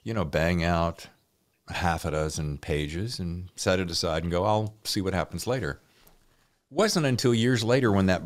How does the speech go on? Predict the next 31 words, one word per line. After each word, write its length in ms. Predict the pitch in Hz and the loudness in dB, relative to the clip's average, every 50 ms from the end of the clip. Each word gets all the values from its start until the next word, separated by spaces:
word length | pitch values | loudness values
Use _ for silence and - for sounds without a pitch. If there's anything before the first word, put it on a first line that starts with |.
| 82 - _ _ _ _ _ _ _ | -8 -14 _ _ _ _ _ _ _
that 240 | - 87 101 92 92 | -2 2 2 2 2
folder 500 | - - - 123 139 143 123 101 90 78 | 0 2 6 6 8 8 6 6 4 2
got 300 | 76 78 101 90 87 - | 2 2 0 0 0 -2
to 80 | - 95 | -4 -2
be 100 | 92 92 | 0 0
about 240 | 87 90 82 - 87 | 0 0 -2 -2 0
this 180 | 98 104 101 | 0 0 0
size 460 | - - 113 107 101 92 80 80 76 - | 0 0 0 2 2 2 0 -2 -4 -6
that 180 | - 80 78 | -6 -4 -2
I 120 | 80 78 78 | -2 -2 -2
said, 360 | - - - 87 78 73 69 - - - _ _ - - - - - - - - _ _ _ _ _ _ _ _ _ - | -4 -4 -4 -4 -4 -4 -6 -10 -16 -20 _ _ -20 -20 -20 -20 -20 -20 -20 -20 _ _ _ _ _ _ _ _ _ -4
"I 180 | - - - - | -4 -2 -4 -4
think 680 | - - - - - - - - 110 95 92 95 92 - | -8 -12 -18 -20 -20 -6 0 4 4 6 4 4 4 4
I'm 200 | 101 95 104 104 | 4 4 4 4
gonna 200 | 110 110 120 120 | 4 2 2 0
try 260 | - - 131 123 139 | -2 0 0 0 2
my 120 | 143 147 | 2 0
hand 280 | 143 131 151 190 220 - | 0 -2 -2 -4 -4 -4
at 100 | - 65 | -4 -4
this. 160 | 73 78 - | -4 -2 0
Maybe 600 | - 85 82 82 82 82 87 95 120 127 139 127 127 | 0 0 0 0 0 2 2 2 2 2 2 2 2
I 120 | 123 135 | 0 0
can 160 | - 127 123 | -2 -2 -2
actually 380 | 127 135 147 - - - 139 139 | -2 -2 -4 -4 -4 -4 -4 -4
do 220 | 139 151 156 139 | -2 -2 -2 -2
it." 120 | 82 64 - _ _ _ - - | -2 -4 -8 _ _ _ -10 -4
And 160 | 85 82 85 | -2 -2 -2
that 120 | 92 107 | -2 -2
was 220 | 104 92 85 - - | -4 -6 -6 -6 -8
the 120 | - 82 | -10 -8
very 420 | 73 76 80 80 80 80 80 82 | -4 -2 -2 -2 0 -2 -4 -6